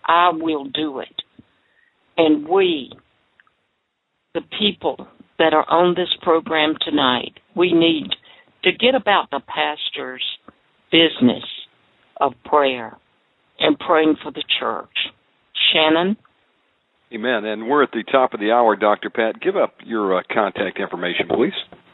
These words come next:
Speaker 1: Uh, pat holiday dot com and, uh, miracle internetchurch dot com.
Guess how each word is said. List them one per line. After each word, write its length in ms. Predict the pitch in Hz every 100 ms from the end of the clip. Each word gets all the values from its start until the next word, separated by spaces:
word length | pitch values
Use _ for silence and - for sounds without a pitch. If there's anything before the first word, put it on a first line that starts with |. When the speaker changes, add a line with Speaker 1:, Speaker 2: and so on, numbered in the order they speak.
| _ _ _ _ _ _
Speaker 1:
Uh, 200 | 170 139 -
pat 280 | - 233 226
holiday 580 | 214 208 214 202 202 190
dot 240 | 180 135 -
com 480 | - 165 170 208 277 - _ _ _ _ _ _ _ _
and, 500 | 185 190 214 240 240 226 -
uh, 380 | 165 160 156 -
miracle 720 | 170 196 240 269 - 254 240 -
internetchurch 1200 | 208 226 233 214 175 160 - - - 180 285 - -
dot 240 | 190 180 156 _ -
com. 420 | 160 160 180